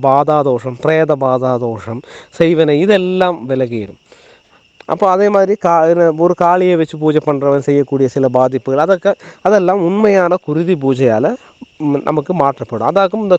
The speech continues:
குருதியில வச்சு, இப்ப குருதியில வந்து செங்குருதி பண்ணுவாங்க, அதே மாதிரி கருங்குருதின்னு சொல்லுவாங்க. அதுவும் கருங்குருதியோட விளக்கம், அது நான் ஒரு வீடியோ, அடுத்த ஒரு வீடியோ பதிவுல சொல்றேன்.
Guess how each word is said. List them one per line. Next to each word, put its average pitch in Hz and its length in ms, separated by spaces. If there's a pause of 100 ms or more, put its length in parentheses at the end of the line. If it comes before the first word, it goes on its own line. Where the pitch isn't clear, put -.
குருதியில 202 340
வச்சு, 180 260 (300)
இப்ப - 140
குருதியில 247 380
வந்து 226 260 (100)
செங்குருதி 202 680 (120)
பண்ணுவாங்க, 147 460
அதே 196 260
மாதிரி 196 200 (140)
கருங்குருதின்னு 180 720
சொல்லுவாங்க. 117 480 (420)
அதுவும் 226 340
கருங்குருதியோட 208 640
விளக்கம், 202 340
அது 240 120
நான் 208 120
ஒரு 190 120
வீடியோ, 190 280
அடுத்த 180 260
ஒரு 170 80
வீடியோ 165 280
பதிவுல 135 280
சொல்றேன். 110 380